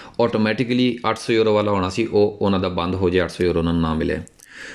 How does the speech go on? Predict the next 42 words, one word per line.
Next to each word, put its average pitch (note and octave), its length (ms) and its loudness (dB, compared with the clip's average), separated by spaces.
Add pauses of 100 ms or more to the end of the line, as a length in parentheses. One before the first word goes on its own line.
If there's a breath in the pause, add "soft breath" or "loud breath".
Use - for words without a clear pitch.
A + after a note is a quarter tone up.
(180 loud breath)
ਦੂਸਰੇ C#3 260 2
ਨੰਬਰ D3 220 2
'ਤੇ C#3 120 2
ਉਹਨਾਂ B2+ 380 2
ਨੂੰ A2+ 240 2 (240)
ਉਹ B2+ 80 6
ਦੇਖਣਗੇ C3 480 2
ਕਿ B2 120 -2
ਤੁਸੀਂ A#2+ 340 -2
ਕੰਪੈਟੀਬਲ A#2 580 0
ਹੈ A2 160 0
ਹੋ B2 100 4
ਕਿ B2 120 2
ਨਹੀਂ। A#2+ 180 2
ਜਿਹੜਾ A2 160 0
ਦਮਾਂਦਾ A2 360 0
ਤੁਸੀਂ G2+ 200 -2
ਕੀਤਾ, G2+ 220 2
ਜਿਹੜੀ G#2 160 0
ਪੰਜ G#2+ 300 -2
ਕੈਟਾਗਰੀਆਂ F#2 480 0
ਦੱਸੀਆਂ F#2+ 360 0
ਨੇ, A#2+ 220 0 (300 loud breath)
ਜਿਹਦੇ A#2+ 160 2
'ਚ A2 60 2
ਮੈਂ A#2 120 4
ਕਈ A#2 180 0
ਵੀਡੀਓ A2 240 2
ਬਣਾਈਆਂ G2 280 2
ਹੋਈਆਂ F#2+ 200 2
ਨੇ C3+ 240 0 (240 loud breath)
ਕਿ A2+ 80 2
ਪੰਜ C#3+ 420 -2
ਸਪੈਸ਼ਲ C#3+ 600 -4
ਟਾਈਪ A#2 260 -2
ਦੀਆਂ B2 160 0
ਕੈਟਾਗਰੀਆਂ G2+ 500 0
ਨੇ C3+ 200 0 (560 loud breath)
ਜਿਨ੍ਹਾਂ C3+ 300 4
ਨੂੰ B2+ 320 4
ਇਹ B2 80 2
ਪੈਸੇ G#2+ 600 0